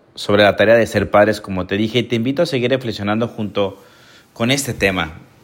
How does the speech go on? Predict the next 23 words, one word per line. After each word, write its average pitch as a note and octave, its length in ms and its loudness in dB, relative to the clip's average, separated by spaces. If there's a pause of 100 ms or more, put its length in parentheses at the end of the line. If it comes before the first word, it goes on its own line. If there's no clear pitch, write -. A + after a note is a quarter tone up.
(460)
¿Te - 100 -12
acuerdas? B2+ 560 0 (680)
En A2 160 2
episodios C3 500 2
anteriores C3+ 540 4
hablamos A2 420 4
sobre G#2+ 320 -2
una A#2 220 2
realidad G2 400 2
dolorosa, F2 480 -2 (600)
la G2+ 140 2
sociedad A2 400 2
de A#2 100 4
los F#2 160 -2
hijos G2 300 -4
huérfanos, A2 600 -2 (520)
esa A2+ 200 0
generación G#2 560 0
de G2 100 2
niños A2 400 0
y - 20 0
adolescentes G#2 680 -2
que, G2+ 460 -2